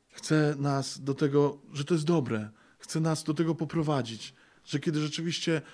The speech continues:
pochwała, to pochwała, kiedy nagana, to nagana ku wychowywaniu, kiedy karcenie, to karcenie, ale Chrystus chce nas do tego poprowadzić.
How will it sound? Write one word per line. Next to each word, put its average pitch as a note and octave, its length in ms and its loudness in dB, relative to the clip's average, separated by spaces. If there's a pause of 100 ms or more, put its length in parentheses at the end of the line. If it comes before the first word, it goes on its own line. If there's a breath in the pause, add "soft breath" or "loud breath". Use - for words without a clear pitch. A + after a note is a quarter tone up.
(120)
pochwała, D3+ 520 -2
to C3+ 100 -10
pochwała, C3 540 -4
kiedy C#3 320 -2 (2250 loud breath)
nagana, A#2 560 -4 (600)
to - 120 -14
nagana A2+ 520 -6 (280 soft breath)
ku B2+ 120 -4
wychowywaniu, A#2+ 520 -2
kiedy A#2 220 -6
karcenie, A2+ 520 -6 (320 loud breath)
to B2+ 100 -6
karcenie, B2+ 400 -4
ale A#2+ 140 -8
Chrystus D3+ 400 -4
chce D#3 120 -6
nas D#3 120 -4
do D3+ 80 -8
tego D#3+ 220 -4
poprowadzić. D3+ 640 -6